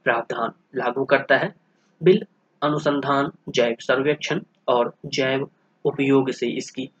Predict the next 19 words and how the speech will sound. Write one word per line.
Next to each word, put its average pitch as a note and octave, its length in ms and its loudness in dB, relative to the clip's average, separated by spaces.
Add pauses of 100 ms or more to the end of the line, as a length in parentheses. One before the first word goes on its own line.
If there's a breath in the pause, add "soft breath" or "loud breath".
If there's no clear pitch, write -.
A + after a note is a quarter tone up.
(220)
एप्लीकेबिलिटी D#3+ 840 0 (320)
को - 160 0
हटाता A#2+ 380 2
है। - 160 0 (680)
लाभ G3 280 2 (120)
साझाकरण D3+ 640 2
से D#3+ 200 -6 (120)
तात्पर्य B2+ 440 -4 (140)
लाभ C#3+ 440 -2
के C#3 160 -2 (200)
दावेदारों B2 640 2
और B2 220 -2
स्थानीय C3 680 -6 (640)
लोगों D3 400 4
के C3 140 -6
साथ A#2+ 360 -2 (120)
मौद्रिक C#3+ 500 4
और C3 300 2 (140)
गैर B2 320 0